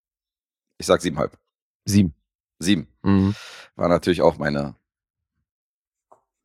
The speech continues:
Speaker 1: meine Tendenz, dass eventuell auf eine sieben gerutscht ist, aber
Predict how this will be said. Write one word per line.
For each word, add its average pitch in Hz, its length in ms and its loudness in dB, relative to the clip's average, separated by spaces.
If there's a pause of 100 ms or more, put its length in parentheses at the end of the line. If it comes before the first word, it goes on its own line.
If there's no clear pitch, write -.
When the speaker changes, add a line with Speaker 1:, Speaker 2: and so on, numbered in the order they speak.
(120)
Speaker 1:
meine 95 300 2
Tendenz, 104 380 2
dass 85 160 -2
eventuell 90 340 2
auf 80 100 -2
eine 87 80 -4
sieben 95 180 -2
gerutscht 73 300 -4
ist, 67 160 -10
aber 55 340 -6